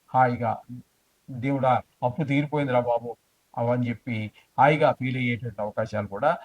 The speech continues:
మనకి ఇక్కడ కనిపిస్తూ ఉంటాయి. అలాగే మీకు ఇప్పటి వరకు మి-, శత్రువులుగా ఉన్నటువంటి వారు కూడా మిత్రులుగా మారే అవకాశం ఉంటుంది.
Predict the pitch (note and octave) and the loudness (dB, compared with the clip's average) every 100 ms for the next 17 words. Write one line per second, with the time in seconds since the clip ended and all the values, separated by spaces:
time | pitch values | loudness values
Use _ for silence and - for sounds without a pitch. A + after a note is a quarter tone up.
0 | _ - B2 A#2 A2 G#2 G#2+ G#2 A#2 - | _ -6 -6 -6 -8 -6 -4 -4 -6 -6
1 | A2 G#2 G2 A2 G#2+ _ _ B2 B2+ C3 | -8 -6 -4 -6 -6 _ _ -2 2 2
2 | A#2+ G#2+ G2 _ _ A#2+ B2+ B2 G2+ G2 | 2 -4 -6 _ _ -6 -6 -6 -8 -12
3 | _ _ - - F3 F#3 F3+ F3+ B2 - | _ _ -14 -4 0 0 0 -4 -6 -8
4 | C#3+ C#3 - _ _ _ - - F3 G3 | -6 -6 -6 _ _ _ -10 -6 -4 -2
5 | A3+ G#3 F#3+ E3+ D3+ C#3+ C3 B2 A#2+ A2+ | -2 4 4 2 -4 -6 -6 -2 -2 -2
6 | A2+ A2 A2 - C3+ B2+ A2 A2 G#2+ G#2 | -8 -8 -10 -10 -4 -2 0 -2 -4 -6
7 | - A#2+ A#2+ C#3 B2+ C#3+ D3 | -4 -4 -4 -8 -8 -8 -8